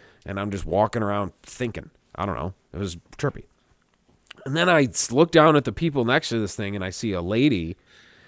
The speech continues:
and I see, like, a fella. I see their torsos making out,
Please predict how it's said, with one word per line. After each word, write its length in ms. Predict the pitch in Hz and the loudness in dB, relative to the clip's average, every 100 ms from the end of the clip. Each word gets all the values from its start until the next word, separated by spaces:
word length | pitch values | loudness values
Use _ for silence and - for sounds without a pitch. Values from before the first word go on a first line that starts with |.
| _ | _
and 140 | - 104 | -8 -4
I 80 | 104 | -4
see, 260 | - 131 | -2 0
like, 160 | 110 95 | 0 0
a 60 | |
fella. 360 | 90 - 156 107 | -4 0 0 2
I 100 | 95 | -2
see 200 | 107 170 | -2 0
their 140 | 151 113 | 0 -2
torsos 640 | - 196 220 147 107 92 | -2 0 2 0 -2 -2
making 300 | 104 98 87 | -4 -6 -6
out, 320 | 80 78 - | -6 -6 -8